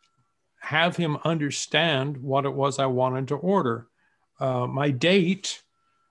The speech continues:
I had to yell at her sitting right next to me just so she could understand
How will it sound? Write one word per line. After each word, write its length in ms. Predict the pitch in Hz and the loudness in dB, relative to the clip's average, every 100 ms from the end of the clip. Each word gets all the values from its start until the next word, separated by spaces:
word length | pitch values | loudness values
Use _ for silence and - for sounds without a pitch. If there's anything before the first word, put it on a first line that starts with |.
| - | -6
I 100 | 151 | 0
had 260 | 139 170 131 | 2 2 0
to 320 | 151 143 123 | 0 0 -4
yell 760 | 127 131 170 160 127 143 185 - | -2 4 6 6 4 2 0 -2
at 180 | 147 - | -4 -4
her 600 | - 170 143 135 202 180 _ _ _ - | -6 0 2 2 0 -2 _ _ _ -10
sitting 580 | - - 220 170 156 - | -4 4 6 4 0 -2
right 300 | 147 165 156 | 2 2 2
next 320 | 165 160 - | -2 -2 -2
to 180 | - 233 | 4 6
me 200 | 151 135 | 4 0
just 320 | 120 160 139 - | -4 -4 -2 2
so 180 | 156 | 0
she 260 | 151 - 156 | 2 -2 -4
could 220 | 151 147 - | -2 -4 0
understand 920 | 160 151 135 - 170 190 147 165 | 0 0 -4 0 4 4 4 0